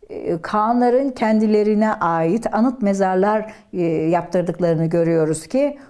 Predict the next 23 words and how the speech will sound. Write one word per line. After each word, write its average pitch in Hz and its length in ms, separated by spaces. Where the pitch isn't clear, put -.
bu 233 120
da 208 60
yine 190 720
hakimiyet 196 600
sembolü 180 440
olarak 165 380
karşımıza 190 840
çıkıyor. 165 560
Evet 320 300
sevgili 277 520
gençler, 190 760
Türk - 360
Kağanlıklarında, 190 1400
e, 165 160
Kağan'dan 214 580
sonra 190 460
gelen 165 500
en 226 180
önemli 160 960
makam 185 800
aslında 185 640
hatunluk 175 640
makamıdır. 156 840